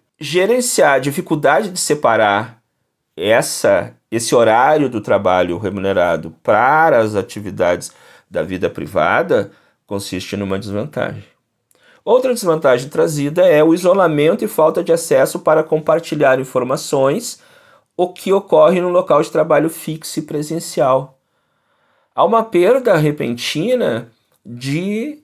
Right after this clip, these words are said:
das relações de trabalho, as relações pessoais, as relações sociais, que são muitas, ou devem ser sempre, eh, motivos de, eh, melhoria da nossa saúde mental.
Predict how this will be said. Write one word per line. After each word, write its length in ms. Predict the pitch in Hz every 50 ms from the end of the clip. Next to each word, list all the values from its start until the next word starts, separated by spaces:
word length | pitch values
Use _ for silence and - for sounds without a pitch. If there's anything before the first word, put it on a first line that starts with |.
| _ _ _ _ _
das 280 | 147 156 160 165 170
relações 960 | 185 190 190 196 190 190 - - - 208 240 277 285 294 285 262 240 - - -
de 120 | 165 156
trabalho, 600 | 156 - 151 143 143 147 139 127 127 139 147 151
as 80 | 131 131
relações 420 | 143 127 127 135 - - 147 185
pessoais, 640 | - - 151 147 - - 135 123 123 135 143 165 127
as 140 | 135 139 -
relações 440 | 127 120 113 117 117 - 143 -
sociais, 540 | - 147 151 147 - 143 131 135 147 - - - - - - - _ _ _
que 100 | _ 208
são 640 | 208 - - - - 156 151 147 160 208 269 349 - -
muitas, 1000 | 247 175 139 127 123 120 120 123 147 151 - 170 185 202 - - - - - - 110
ou 300 | 113 120 123 123 123 - _
devem 600 | 107 107 113 117 123 135 175 208 202 190 151 127
ser 200 | - - 113 110
sempre, 640 | - - - 123 135 175 240 - - 170 - - _ _ _ - _ _ _
eh, 360 | 120 117 120 123 120 120 123
motivos 760 | 123 127 139 151 151 151 - - 151 156 170 180 196 196 196
de, 400 | 175 151 147 139 151 175 220 - - _ _ _ _ _ _ -
eh, 340 | 135 135 - - - - - 151 - _ _ _ _ _ _ _ _ _ _ _
melhoria 640 | - 135 143 151 156 147 143 147 156 202 262 254 247
da 120 | 185 165
nossa 280 | 151 135 143 147 - 131
saúde 600 | - - 127 123 123 120 120 120 117 120 117 120
mental. 720 | 123 117 113 110 110 - - 104 - - 95 - 101 -